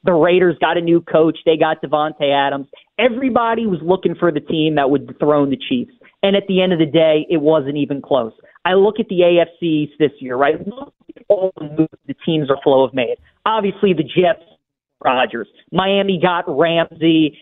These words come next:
and all the weapons that they have on offense, and Mike McDaniel, and if Tua can stay healthy, Belichick and the Patriots. And it just seems like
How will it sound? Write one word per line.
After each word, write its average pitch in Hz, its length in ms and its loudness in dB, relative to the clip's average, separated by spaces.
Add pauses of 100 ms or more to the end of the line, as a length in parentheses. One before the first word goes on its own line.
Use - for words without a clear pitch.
(140)
and 185 160 2
all 196 160 4
the 180 60 2
weapons 175 420 -2
that 165 140 -12
they 170 140 4
have 160 220 0
on 160 180 2
offense, 156 520 0
and 151 140 -12
Mike 160 200 2
McDaniel, 160 640 -2
and 151 120 2
if - 20 -14 (100)
Tua 170 200 2
can 160 260 -10
stay 156 260 2
healthy, 156 680 -2 (260)
Belichick 185 600 0
and 170 100 0
the 165 40 -6
Patriots. 165 680 0 (300)
And 196 100 0
it 208 100 0
just 339 240 -2 (140)
seems 220 280 4
like 220 300 2